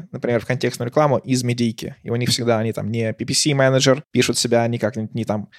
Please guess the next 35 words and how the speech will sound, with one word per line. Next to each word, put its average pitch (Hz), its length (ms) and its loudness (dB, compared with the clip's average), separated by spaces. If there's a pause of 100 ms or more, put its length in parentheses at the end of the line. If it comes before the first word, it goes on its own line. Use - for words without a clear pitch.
менеджер 127 340 0
по - 80 -10
контекстной 120 440 0
рекламе, 110 320 -2
а 110 140 -2
там 104 160 -2
медиабайер, 117 720 2
но 147 160 2
при 120 160 2
этом - 160 -2
только 127 220 2
Яндекс.Директ 117 640 2
и 123 160 0
только 107 260 -2
стандарт. 127 380 2 (100)
Ну, 135 120 2
то 110 60 2
есть 117 120 2
это 107 220 -2 (220)
точно 123 220 2
сохраняется. 107 540 -4 (100)
Юлия, 165 220 4
спасибо 143 320 2
тебе 156 400 0
за 123 240 2
выпуск. - 320 0
Мне 120 160 -4
кажется, 117 480 -2 (300)
классно 123 280 2
посмотрели 120 540 0 (100)
с - 140 -2
разных 135 240 2
сторон, 135 320 4
изучили 131 320 2
алгоритм, 135 500 2